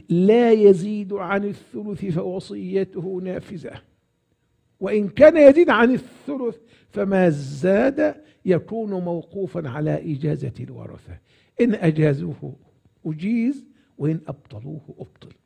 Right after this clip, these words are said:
هذا إذا كان مضافا إلى ما بعد الموت. أما إذا كان منجزا في حال الحياة، وده أحسن له يعمل كده،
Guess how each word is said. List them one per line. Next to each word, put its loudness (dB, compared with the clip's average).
هذا 6
إذا 6
كان 0
مضافا -2
إلى 2
ما -2
بعد -6
الموت. -6
أما 4
إذا 8
كان 2
منجزا 2
في -8
حال -2
الحياة، 0
وده -4
أحسن -2
له -4
يعمل -6
كده، -12